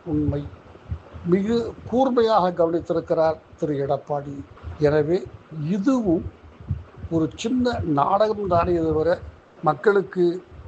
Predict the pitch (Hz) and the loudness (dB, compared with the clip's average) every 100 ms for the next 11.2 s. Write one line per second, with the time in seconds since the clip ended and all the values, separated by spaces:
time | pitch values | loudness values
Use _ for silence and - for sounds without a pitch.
0 | - - 160 180 185 185 180 156 147 151 | -16 -6 -2 -2 2 2 2 -4 2 4
1 | 196 190 208 220 240 - - - - 135 | 4 2 -2 -2 -6 -10 -20 -20 -8 4
2 | 147 180 185 202 - 165 151 156 156 180 | 6 6 2 -2 -4 -4 -2 0 -2 -2
3 | 143 143 151 139 - - - - 156 160 | -4 -2 -2 -2 -10 -20 -20 -6 -2 0
4 | 151 151 - 196 233 202 180 170 143 143 | -2 -2 0 2 4 0 0 0 0 0
5 | 143 - - - - - 151 170 - 180 | -2 -10 -18 -20 -18 0 2 2 2 2
6 | 156 135 156 185 - - - - 175 175 | 2 2 -6 -6 -16 -20 -16 -4 -4 -2
7 | - 226 233 - 160 170 156 147 156 175 | 0 0 0 -4 -2 0 -2 -2 -2 -4
8 | - - - - - 214 214 - 226 220 | -12 -20 -20 -4 4 4 4 0 2 4
9 | 226 190 226 - - _ _ - - - | 4 2 -4 -8 -20 _ _ -12 -8 0
10 | 220 208 196 196 180 156 160 151 - 143 | 2 4 2 2 0 0 0 -2 -2 -2
11 | 151 175 | -2 -6